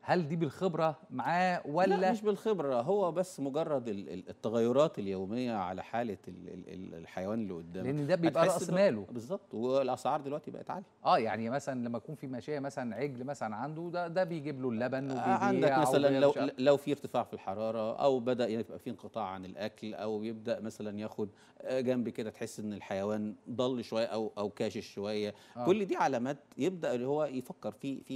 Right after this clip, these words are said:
Speaker 2: إيه ده، ده ممكن إسهالات، يبدأ في إذا كان في أعراض تنفسية.
Speaker 1: آه.
Speaker 2: كل دي حاجات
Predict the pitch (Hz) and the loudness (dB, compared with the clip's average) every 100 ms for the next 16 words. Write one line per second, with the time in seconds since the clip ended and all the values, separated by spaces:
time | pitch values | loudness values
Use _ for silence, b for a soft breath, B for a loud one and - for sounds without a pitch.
0 | 127 120 101 120 113 113 127 131 143 127 | -6 -4 -2 -2 -2 -6 -6 -8 -8 -6
1 | 110 - 104 110 113 - 117 113 107 85 | -8 -6 -2 0 0 -2 -6 -6 -8 -10
2 | 87 117 117 110 107 - 107 - 98 95 | -8 -6 -4 -6 -6 -8 -10 -8 -4 -4
3 | 104 - 107 107 104 - 113 110 - B | -4 -8 -12 -12 -12 -6 -2 -4 -6 B
4 | 120 127 180 170 175 131 127 | -4 0 0 0 -2 0 -2